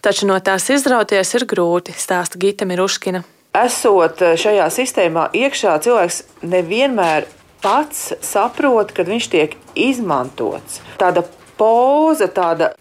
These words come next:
Speaker 2: izstumšana, realitātes izstumšana, norobežošanās, lai sevi pasargātu, uz šīs situācijas normalizēšanu.
Speaker 1: Šobrīd sieviete saņem psiholoģisku palīdzību.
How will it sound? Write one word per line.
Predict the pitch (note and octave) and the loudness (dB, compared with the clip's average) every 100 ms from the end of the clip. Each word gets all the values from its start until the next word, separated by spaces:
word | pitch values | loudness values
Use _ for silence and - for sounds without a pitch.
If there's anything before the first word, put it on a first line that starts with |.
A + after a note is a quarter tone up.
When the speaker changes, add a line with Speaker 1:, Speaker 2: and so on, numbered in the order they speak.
| - | -4
Speaker 2:
izstumšana, | B3 C#4+ - - G3 D#3 D#3+ - C#3 C#3 | -2 -2 -6 -2 0 0 -2 -4 -2 0
realitātes | F3 C4 B3+ E3+ E3 D#3+ C#3+ D3+ D#3 - A#3+ | 2 2 4 2 0 -2 -2 -2 -8 -6 -4
izstumšana, | D4 - C4 F#3+ - E3+ D#3 E3 | -4 -4 -2 -2 -2 -4 -2 0
norobežošanās, | A3 C#4 B3 F#3+ F3 D#3+ D3+ C#3+ C#3+ C#3+ C#3 C#3 - - - | 2 2 2 0 0 0 0 0 -2 -8 -8 -10 -14 -18 -4
lai | D#3+ | -2
sevi | D#3+ A3 F3+ | 0 0 0
pasargātu, | G#3 A#3 - D#3 B2+ C#3 C3 - C#3 - - | 0 -2 -4 -6 -2 -2 -2 -4 -14 -10 -2
uz | D#3+ D#3+ | -2 0
šīs | F#3+ F#3 B3 | 0 0 -2
situācijas | A3 E3+ E3+ D3+ F#3+ | 2 0 0 -2 0
normalizēšanu. | G#3+ B3+ E3+ D3 D3 D3 D#3 C#3+ D#3 - _ - | 0 2 0 -2 0 0 0 -2 -4 -8 _ -8
Speaker 1:
Šobrīd | - C#4+ D#4+ C4 | -2 2 2 2
sieviete | B3 C4+ A#3+ G#3+ | 2 2 2 0
saņem | - A#3 A#3+ - | -4 -2 -2 -2
psiholoģisku | A3 G#3 F3+ F3 E3+ E3+ - - | -2 -2 -2 -2 -4 -6 -4 0
palīdzību. | A3+ F#3+ F3+ F#3 F3+ E3+ | 2 2 0 0 -2 -2